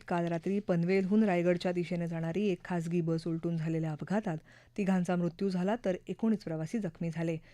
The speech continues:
या घटनेची माहिती मिळताच पोलीस आणि स्थानिकांनी मदत कार्य सुरू केलं. जखमींना पनवेलमधल्या एमजीएम आणि गांधी रुग्णालयात दाखल करण्यात आलं आहे. आयपीएल क्रिकेट स्पर्धेत आज सनरायझर्स हैदराबाद आणि दिल्ली कॅपिटल्स या संघात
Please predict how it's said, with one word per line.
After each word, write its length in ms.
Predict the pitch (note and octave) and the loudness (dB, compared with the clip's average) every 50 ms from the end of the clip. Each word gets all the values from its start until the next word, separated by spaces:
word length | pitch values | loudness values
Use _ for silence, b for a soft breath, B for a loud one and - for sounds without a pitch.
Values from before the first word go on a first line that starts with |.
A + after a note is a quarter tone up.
| b b b b - | b b b b 4
या 120 | G#3 G3+ | 4 6
घटनेची 440 | F#3+ G3+ G3 - G#3 G#3 G#3+ - A3+ | 6 6 4 4 4 2 2 2 2
माहिती 280 | G#3+ F#3+ F3+ F#3 - G#3 | 2 2 0 2 2 2
मिळताच 420 | G3+ G3 F#3+ F3+ G#3 G#3 G#3+ G#3+ | 2 2 2 2 2 0 0 0
पोलीस 360 | - G3+ G3 F#3 E3+ D#3+ - - - | 0 0 2 2 2 0 -2 -4 -4
आणि 160 | F3+ F3 F3 | -2 -2 -2
स्थानिकांनी 600 | - - F3 E3 D#3+ E3 - G#3+ A3+ G#3 F3 E3 | -4 -4 -6 -4 -4 -2 0 0 0 2 0 0
मदत 200 | E3+ E3+ E3 F#3 F3+ - | 0 0 0 -2 -2 -2
कार्य 240 | - E3+ D#3+ E3 E3 | -4 -4 -2 -2 -4
सुरू 220 | - F3 E3+ E3+ - | -2 -4 -4 -4 -2
केलं. 200 | - F3+ F#3+ G#3 G#3+ b b b b b b - | -2 -2 -2 -2 -6 b b b b b b 2
जखमींना 440 | G#3 G3+ - A3 A3 G#3+ G#3 G#3 G3+ | 2 2 4 4 6 6 6 4 2
पनवेलमधल्या 800 | - - F#3+ F#3 F#3 F#3 F3+ F3+ F3+ F3+ F3 F3 F3+ F#3 G3+ A3 - | 2 0 0 0 2 2 2 2 0 0 0 0 0 0 0 -2 -2
एमजीएम 520 | - F#3+ F#3 F3+ F3 G#3 A3 G3 E3 D#3+ - - | 0 2 2 2 2 2 2 0 0 -2 -4 -4
आणि 220 | F3+ F3 F3 F3 | -4 -2 -2 -2
गांधी 340 | E3+ E3+ E3 E3 F3+ A3 B3 | -2 -2 -2 2 4 4 4
रुग्णालयात 500 | A3 F3+ F3 E3 D#3+ D#3+ E3+ F3+ D#3+ D3+ - - | 4 2 2 0 0 0 0 0 0 -2 -6 -6
दाखल 300 | G3 F3 E3 - E3+ E3 | -6 -4 -2 -2 -4 -4
करण्यात 360 | E3 E3 D#3 D#3 E3+ F#3 - | -2 -4 -4 -4 -4 -4 -4
आलं 140 | F#3+ E3 D#3+ | -4 -4 -4
आहे. 280 | D#3 D3+ C#3+ D#3+ D#3 D3+ - b b b b b b b b b b b b b b b b b b b b b b b b b b b b b b b b b b _ - | -4 -4 -4 -6 -6 -8 -10 b b b b b b b b b b b b b b b b b b b b b b b b b b b b b b b b b b _ 2
आयपीएल 480 | A3 G#3+ G#3+ A3 G#3+ - C4 C4 C4 B3+ | 6 6 6 6 6 6 6 6 6 4
क्रिकेट 300 | - A#3+ G#3+ - A3 G#3+ | 2 0 2 2 2 0
स्पर्धेत 440 | - - A#3 A3 G#3+ G3+ A3+ A#3 A#3 A3 - - | 0 -2 0 0 2 4 4 4 4 2 -2 -2
आज 220 | G3 F#3+ G3 G3 - - | 0 2 2 2 2 0
सनरायझर्स 600 | G#3 F#3+ F#3+ F#3+ G3+ G3+ G3+ G3 G3+ G#3 G#3+ G#3 - | 0 2 2 4 4 4 4 4 4 2 2 2 0
हैदराबाद 500 | G3 F3+ E3+ F3+ F#3 F3+ F#3 F#3+ G3 G#3 | -2 0 2 2 2 4 4 4 2 2
आणि 240 | - - F3+ F3+ F3 | 0 0 0 0 0
दिल्ली 300 | E3+ F3+ F3+ F3 F3 E3+ | 2 2 2 2 2 2
कॅपिटल्स 480 | E3 E3 E3 A#3 A3 A#3+ G3+ E3+ - - | 2 0 0 0 0 2 0 -2 -2 -2
या 80 | F3+ F3+ | -4 -2
संघात 340 | - F3 E3+ E3 F3+ - | -2 -2 -2 0 -2 -2